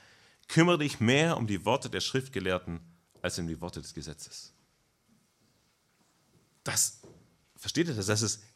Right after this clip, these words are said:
heftig, das ist übel, das ist granatisch, granatenmäßig Gotteslästerung. Und da muss Jesus dagegen vorgehen. Er sagt, dass ihr lästert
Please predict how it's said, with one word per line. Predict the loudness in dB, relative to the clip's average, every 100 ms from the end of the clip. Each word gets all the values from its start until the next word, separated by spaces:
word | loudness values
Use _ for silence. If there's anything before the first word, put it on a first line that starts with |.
| _
heftig, | -2 -2 -2 0
das | 0
ist | 0
übel, | 6 6 6 0 -6 -20 -20 -20 -20 _
das | 0 2
ist | 0 -4 -20 -20 -20 _ -8
granatisch, | 0 2 6 4 4 0 0 -2
granatenmäßig | 2 4 4 4 2 -2 -2
Gotteslästerung. | 0 2 2 2 0 -4 -10 -12 -16 -20 -8
Und | 0 6
da | 8 8
muss | 6 4 4
Jesus | 0 0 0
dagegen | 0 0 -2
vorgehen. | -4 0 2 2
Er |
sagt, | 2 2 0
dass | -2 -2
ihr | 0
lästert | 4 4 2 -2 -2 -2